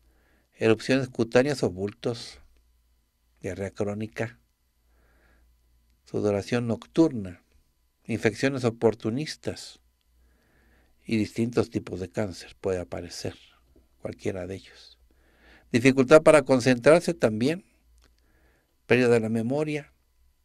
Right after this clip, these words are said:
depresión, ansiedad, neuropatía periférica también aparece. Bueno, son síntomas y signos, vamos a hacer la fórmula.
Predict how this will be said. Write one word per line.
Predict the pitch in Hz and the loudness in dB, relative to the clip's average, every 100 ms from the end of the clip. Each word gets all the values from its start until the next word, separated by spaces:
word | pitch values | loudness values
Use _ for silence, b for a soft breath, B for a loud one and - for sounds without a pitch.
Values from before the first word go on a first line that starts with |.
| _ - | _ -4
depresión, | 101 - 104 - 139 | -2 0 -2 0 -2
ansiedad, | 127 - 110 104 139 - _ _ _ _ _ _ _ _ _ _ _ | -2 -4 -4 -2 -4 -8 _ _ _ _ _ _ _ _ _ _ _
neuropatía | 113 113 113 107 104 - 139 | -2 2 2 2 0 2 0
periférica | 131 123 104 - 151 147 - - | 2 0 0 4 2 2 -6 -8
también | 95 87 92 - _ - | -8 -10 -12 -16 _ -16
aparece. | - - 92 92 - - _ _ _ _ _ _ _ _ _ _ _ _ - | -12 -8 -10 -10 -18 -20 _ _ _ _ _ _ _ _ _ _ _ _ -14
Bueno, | 95 - _ b b b b b | -12 -14 _ b b b b b
son | - 107 | -6 -4
síntomas | 92 123 120 120 120 | -2 0 2 0 0
y | 117 | 2
signos, | 160 170 175 | 2 2 0
vamos | 131 123 113 | 0 -2 -2
a | 104 98 - - | -2 -4 -12 -8
hacer | - 117 | 0 0
la | 110 | 0
fórmula. | - 131 104 92 - | -2 -4 -4 -10 -14